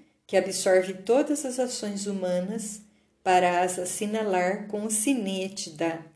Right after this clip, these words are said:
fraternidade, da experiência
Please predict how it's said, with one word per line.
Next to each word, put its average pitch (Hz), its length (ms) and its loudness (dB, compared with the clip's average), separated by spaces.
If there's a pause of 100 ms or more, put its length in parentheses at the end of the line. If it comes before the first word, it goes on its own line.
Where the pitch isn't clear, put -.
(100)
fraternidade, 208 1400 -2 (220)
da 156 120 -4
experiência 170 1120 -4